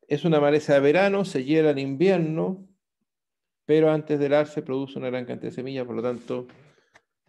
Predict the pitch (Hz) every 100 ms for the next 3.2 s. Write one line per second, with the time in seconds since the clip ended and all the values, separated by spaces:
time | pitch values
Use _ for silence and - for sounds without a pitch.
0 | _ - 113 110 107 98 - _ _ _
1 | _ _ _ _ _ - 123 123 120 113
2 | 120 123 120 117 117 120 123 117 113 104
3 | - -